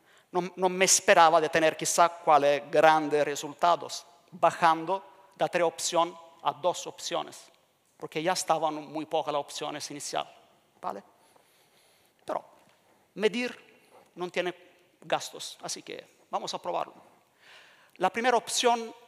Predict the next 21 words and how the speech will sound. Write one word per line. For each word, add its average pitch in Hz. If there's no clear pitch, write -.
de 196
ventas 254
era 160
la 175
ventas 233
de 175
una 175
licencia 240
del 151
plugins 170
para 214
un 214
solo 233
sitio 185
web, 135
single 143
sites. -
Perdonáis. -
La 151
segunda 202
opción 240